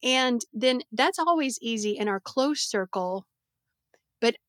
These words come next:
I was recently at an event with someone that I wasn't sure was saved. It's someone in, in the extended family that been praying for, for years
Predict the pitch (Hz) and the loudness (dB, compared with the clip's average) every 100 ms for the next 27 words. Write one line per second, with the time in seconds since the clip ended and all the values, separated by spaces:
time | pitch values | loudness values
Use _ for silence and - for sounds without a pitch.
0 | - 240 285 277 - 233 269 311 285 254 | 2 4 4 0 -2 0 0 2 0 0
1 | 220 220 214 196 202 202 - 214 - 214 | 0 2 0 0 0 -2 -2 -4 -2 -2
2 | 214 208 208 208 220 247 285 294 - 247 | 0 0 -2 -2 0 2 2 0 0 0
3 | 226 208 - 196 190 214 214 - 226 226 | 0 -2 -2 -2 -2 -2 -4 -2 -2 0
4 | 220 202 202 - 202 190 190 - 214 220 | 0 0 -2 -4 -4 -4 -4 -4 -2 0
5 | 226 - 196 180 180 196 202 _ _ - | -2 -4 -8 -6 -6 -6 -6 _ _ -20
6 | - - - - 208 254 208 214 - 226 | -20 -20 -2 4 4 4 2 2 2 2
7 | 240 277 - 247 233 220 208 247 254 196 | 2 0 0 0 -2 -6 -4 -2 -2 -2
8 | 202 220 - | -2 -6 -8